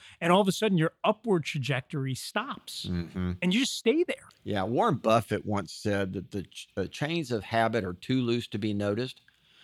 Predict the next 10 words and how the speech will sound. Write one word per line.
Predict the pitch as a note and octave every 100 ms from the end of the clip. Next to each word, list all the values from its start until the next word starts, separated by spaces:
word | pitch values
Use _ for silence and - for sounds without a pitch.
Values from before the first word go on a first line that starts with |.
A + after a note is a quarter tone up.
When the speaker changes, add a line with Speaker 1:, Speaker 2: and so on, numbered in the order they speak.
| -
Speaker 2:
until | A2 G#2 A2
they're | F#2+
too | - A2+
tight | A2 G#2 -
to |
break. | G2 G2+ - - _ _ _ _ _ _ _ _ _ _ _
Speaker 1:
That's | - -
good. | - G#2 G#2 - -
Speaker 2:
Yeah, | A2 A2+ E2 - _ _ _ _
yeah, | - B2 A2